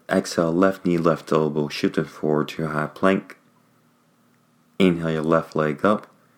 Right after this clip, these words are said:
Exhale, left knee to your nose for three.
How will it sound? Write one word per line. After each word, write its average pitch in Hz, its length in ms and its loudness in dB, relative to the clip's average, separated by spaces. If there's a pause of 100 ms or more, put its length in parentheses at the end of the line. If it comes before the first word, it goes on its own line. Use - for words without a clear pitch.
(380)
Exhale, 92 420 2
left 87 280 4
knee 90 180 4
to - 220 -2
your 85 100 4
nose 82 440 2
for - 200 -8
three. 82 680 2